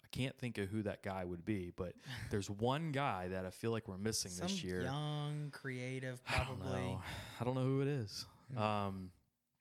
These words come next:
Speaker 1: but it, um, so defensively though,
Speaker 2: Yeah.
Speaker 1: uh, if I feel like if we can't stop the run, we're dead in the water. Um,
Speaker 2: I feel like this is actually,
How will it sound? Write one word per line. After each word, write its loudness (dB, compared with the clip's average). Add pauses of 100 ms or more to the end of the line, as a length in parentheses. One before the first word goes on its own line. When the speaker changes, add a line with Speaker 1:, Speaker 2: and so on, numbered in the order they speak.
(480)
Speaker 1:
but 10
it, 2
um, 6
so 2 (240)
defensively 2
though, 2 (280)
Speaker 2:
Yeah. -10 (200)
Speaker 1:
uh, 4
if 0 (240)
I 0
feel -2
like 0
if -4
we 2
can't -2
stop 0
the -2
run, 2
we're -2 (160)
dead 2
in -4
the -6
water. -2 (340)
Um, 0 (100)
Speaker 2:
I -12
feel 0
like 0
this -4
is -6
actually, -4